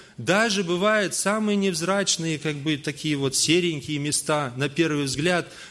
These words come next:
они бывают очень важные. Вот посмотрите псалмы.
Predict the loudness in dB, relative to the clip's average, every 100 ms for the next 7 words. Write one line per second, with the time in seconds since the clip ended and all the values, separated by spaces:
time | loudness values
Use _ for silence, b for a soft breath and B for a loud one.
0 | -6 -4 -2 0 0 0 -2 -4 -2 -2
1 | -2 -2 -2 -4 -8 -10 B B -2 0
2 | -2 0 0 0 -2 -2 -4 -2 -2 -2
3 | -4 -8